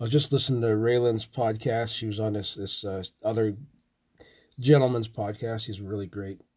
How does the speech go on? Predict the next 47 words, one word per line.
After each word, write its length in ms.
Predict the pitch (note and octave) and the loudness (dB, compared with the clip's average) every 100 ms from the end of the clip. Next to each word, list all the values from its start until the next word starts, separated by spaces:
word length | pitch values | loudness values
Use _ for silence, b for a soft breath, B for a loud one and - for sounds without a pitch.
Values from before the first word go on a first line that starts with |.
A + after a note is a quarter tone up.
| _ - | _ -12
podcast. 580 | F#2+ G2 G2+ F#2+ F#2 | -10 -10 -10 -10 -8
Another 240 | G2+ G2 G2+ | -6 -4 -2
one 200 | G2 F#2+ | -4 -4
I'm 280 | F2+ F2+ - _ _ B B B B B B _ | -6 -8 -14 _ _ B B B B B B _
going 220 | - A2 G2+ | -6 -4 -4
to 60 | |
start 240 | - A2+ G2+ | -2 -2 0
listening 380 | G#2+ G#2 G2+ - | -2 -2 -6 -6
to. 260 | F#2 G#2+ - _ _ _ | -6 -6 -10 _ _ _
And, 340 | C3+ C3 C3 B2 | 0 2 4 4
uh, 260 | A#2+ A2 G#2 _ _ _ _ _ _ b b b b b b b _ - | 2 2 -2 _ _ _ _ _ _ b b b b b b b _ -8
she 160 | - | 0
was 100 | C#3 | 0
saying 140 | - C3+ | 2 2
about 160 | B2 | 2
how 280 | A#2+ A2 G#2+ - _ _ | 2 0 -2 -12 _ _
tough 240 | - D3+ C#3+ | 0 2 2
it 60 | |
is 100 | B2 | -2
on 140 | A#2 A2 | 0 0
musicians 640 | A2 G#2+ A2 - G#2+ G#2 | 0 0 -2 -2 -4 -4
and, 260 | G2+ F#2+ F#2+ | -6 -6 -8
um, 320 | F#2 F2+ F#2 - _ _ _ _ _ _ _ _ _ _ _ - _ _ _ _ - B B B B _ _ _ _ _ _ - _ _ | -8 -10 -14 -18 _ _ _ _ _ _ _ _ _ _ _ -20 _ _ _ _ -20 B B B B _ _ _ _ _ _ -20 _ _
yeah, 260 | - A3 G#3+ | 2 6 6
it 100 | D#3 | 6
is. 280 | G3+ G2 F2 | 6 4 -4
It's 160 | F2+ | -10
really, 260 | A#2 C#3 B2 | -6 -4 -4
it's 140 | F#2 | -4
really 220 | G2+ C3+ G2+ | -6 -4 -6
rough. 300 | F2 D#2+ - | -8 -12 -12
This, 180 | G2+ | -12
this 220 | G2+ A2+ A#2 | -10 -10 -8
year's 180 | A#2 | -10
been 160 | A2 F#2+ | -10 -10
rough. 340 | F#2+ G2+ D3+ | -8 -8 -10
He, 120 | G2 F#2+ | -10 -6
he's 180 | A#2 | -6
felt 220 | A2 A#2 A2+ | -4 -4 -2
the 80 | |
same 280 | G#2+ G#2 G2 | -2 -2 -2
way. 320 | G2 G2+ F#2+ A2 | -2 -2 -4 -6
He's 140 | A2+ | -8
felt 240 | - F#2+ - | -2 -2 -2
the 80 | F#2+ | -4
same 500 | - F#2+ G2+ G2+ G2+ | -4 -2 -2 -2 -2
way. 340 | G2+ F#2 F#2 | -4 -6 -8